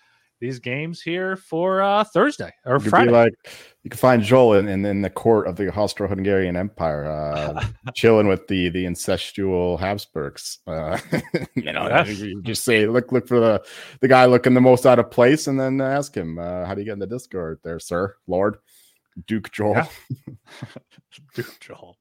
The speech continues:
Speaker 2: <laughs>
Speaker 1: Joel the Duke Meyer.
Speaker 2: <laughs>
Speaker 1: Uh, all right, we got a, uh, three-game slate here, uh, on Friday, December eighth. Uh, you ready to get into this here?
Speaker 2: Yes, sir.
Speaker 1: All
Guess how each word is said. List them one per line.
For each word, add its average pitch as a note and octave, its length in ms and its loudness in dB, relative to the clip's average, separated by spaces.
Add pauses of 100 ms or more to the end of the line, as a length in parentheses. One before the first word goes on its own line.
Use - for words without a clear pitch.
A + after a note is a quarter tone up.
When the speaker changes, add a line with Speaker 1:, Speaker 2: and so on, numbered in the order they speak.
(140)
Speaker 2:
<laughs> - 800 -10
Speaker 1:
Joel A2 300 -6
the G2+ 120 -8
Duke G#2 300 -12
Meyer. - 300 -16 (560)
Speaker 2:
<laughs> A2 80 -8 (1000)
Speaker 1:
Uh, - 20 -14
all D#3 320 -4
right, C4+ 180 -6
we D3+ 60 -10
got G3 180 0
a, G#3 140 0
uh, A3 320 -2
three-game D4 480 -6
slate D4 260 -4
here, B2+ 300 -8
uh, G#2 40 -14
on A2 360 -10
Friday, B2+ 760 -6 (280)
December A2 640 -14 (140)
eighth. F#3 400 -8
Uh, F#2+ 160 -12
you G2+ 120 -12
ready A2+ 200 -8
to G#2+ 40 -12
get A#2 100 -8
into F3+ 140 -12
this E2+ 160 -18
here? - 220 -20 (1400)
Speaker 2:
Yes, E2+ 200 -16
sir. G#2+ 320 -4 (800)
Speaker 1:
All - 80 -18